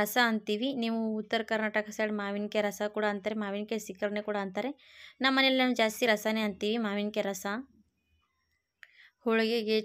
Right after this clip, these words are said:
ಚಪಾತಿಗೆ ಸೂಪರಾಗಿರುತ್ತೆ. ಈ ಮಾವಿನಕಾಯಿ ರಸದ ಜೊತೆಗೆ ಒಂದು ದೋಸೆ ಮಾಡ್ತಾರೆ ನಮ್ಮ ಕಡೆ ವೀಕ್ಷಕರು, ಆ ದೋಸೆ ಜೊತೆಗೆ ಮಾವಿನಕಾಯಿ ರಸ ತುಂಬಾ ಚೆನ್ನಾಗಿರುತ್ತೆ. ಈಗ ನೋಡಿ, ನಾನು ಚೆನ್ನಾಗಿ ಎಲ್ಲ ರಸ ಎಲ್ಲ ರೆಡಿ ಮಾಡ್ಕೊಂಡಿದ್ದೀನಿ. ಸ್ವಲ್ಪ ನೀರು ಕೂಡ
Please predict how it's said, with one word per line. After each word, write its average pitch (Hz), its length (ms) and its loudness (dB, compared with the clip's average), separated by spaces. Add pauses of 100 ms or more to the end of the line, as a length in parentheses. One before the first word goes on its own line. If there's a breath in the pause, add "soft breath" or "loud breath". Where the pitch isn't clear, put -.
ಚಪಾತಿಗೆ 208 640 0 (140)
ಸೂಪರಾಗಿರುತ್ತೆ. 208 800 -2 (1000 soft breath)
ಈ - 20 2 (100)
ಮಾವಿನಕಾಯಿ 240 420 2
ರಸದ 233 280 0
ಜೊತೆಗೆ 233 260 -2
ಒಂದು 233 120 0 (120)
ದೋಸೆ 226 340 2
ಮಾಡ್ತಾರೆ 214 380 0
ನಮ್ಮ 202 160 -4
ಕಡೆ 202 160 0
ವೀಕ್ಷಕರು, 208 400 -2
ಆ - 20 4 (160)
ದೋಸೆ 214 260 -2
ಜೊತೆಗೆ 220 300 -2
ಮಾವಿನಕಾಯಿ 208 380 -2
ರಸ 202 100 -4 (140)
ತುಂಬಾ 208 180 -2 (160)
ಚೆನ್ನಾಗಿರುತ್ತೆ. 202 580 -4 (1300 soft breath)
ಈಗ 240 120 0
ನೋಡಿ, 254 180 2
ನಾನು 247 200 0
ಚೆನ್ನಾಗಿ 226 320 -2
ಎಲ್ಲ 214 200 2
ರಸ 214 180 0 (120)
ಎಲ್ಲ 214 160 2
ರೆಡಿ 202 240 2
ಮಾಡ್ಕೊಂಡಿದ್ದೀನಿ. 214 500 -2
ಸ್ವಲ್ಪ 208 200 -4 (100)
ನೀರು 214 220 0
ಕೂಡ 220 100 2